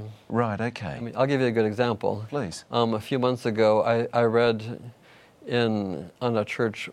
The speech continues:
Speaker 2: publication website online, by the way, about a church in Pennsylvania that received some kitchen appliances, some kitchen furniture from the actor Dustin Hoffman.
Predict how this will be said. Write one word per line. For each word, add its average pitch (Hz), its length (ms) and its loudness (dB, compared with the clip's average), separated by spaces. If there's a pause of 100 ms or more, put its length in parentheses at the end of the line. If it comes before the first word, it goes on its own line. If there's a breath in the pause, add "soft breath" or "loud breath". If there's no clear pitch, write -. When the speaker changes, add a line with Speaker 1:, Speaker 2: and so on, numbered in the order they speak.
(140)
Speaker 2:
publication 113 460 -4
website 107 280 -2
online, 107 260 -2
by 98 100 -2
the 101 120 0
way, 101 260 0
about 113 420 4
a 117 40 -4
church 123 400 -2
in 113 80 -4
Pennsylvania 110 640 -2
that 98 140 -2
received 107 560 -6 (380 loud breath)
some 101 480 -2 (240)
kitchen 117 380 -4
appliances, 107 840 -4
some - 180 -16
kitchen 104 440 -6 (280 loud breath)
furniture 117 520 0
from 101 480 -4 (240 loud breath)
the 120 80 0
actor 113 220 0
Dustin 104 260 -4
Hoffman. 104 400 -2